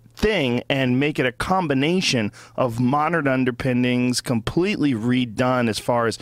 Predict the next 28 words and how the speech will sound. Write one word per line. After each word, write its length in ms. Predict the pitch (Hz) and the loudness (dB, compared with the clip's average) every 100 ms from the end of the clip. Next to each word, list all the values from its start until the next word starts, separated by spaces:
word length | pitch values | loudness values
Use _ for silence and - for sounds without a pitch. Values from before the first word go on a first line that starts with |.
| - - | -14 -8
like, 160 | 95 87 | -8 -4
weather 380 | 95 147 147 123 | 0 0 0 -2
protection 800 | 131 - 135 127 - 135 123 117 | -6 -4 -4 -2 -2 0 0 0
and 180 | 107 | 0
the 80 | 101 | 2
moisture 560 | 95 95 117 147 143 139 | 2 2 2 0 -2 -4
protection. 640 | 131 127 135 123 135 123 | -4 -2 -2 0 0 0
It's, 140 | 110 117 | -2 -4
like, 120 | 104 - - | -6 -10 -8
at 140 | - 143 | -2 0
a 60 | |
level 380 | 143 180 185 135 | 0 0 0 0
that 120 | 117 | 0
nobody 340 | 131 151 120 113 | 0 0 0 0
ever 180 | 107 107 | 2 0
engineered 360 | 101 92 95 | 0 0 -2
before. 340 | 95 - 104 104 | -4 -4 -2 0
And 100 | 143 | 2
then 100 | 170 | 0
you 60 | |
took, 280 | - 160 - | 0 -4 -2
put 140 | 160 | -2
a 40 | 107 | 0
modern 540 | 95 120 151 156 156 - - - | 0 0 0 0 -2 -6 -12 -2
Corvette 480 | 170 185 165 160 | 0 0 0 0
engine 400 | 135 123 117 120 | 2 0 0 0
in 140 | 120 113 | 0 2
it, 200 | 117 | 0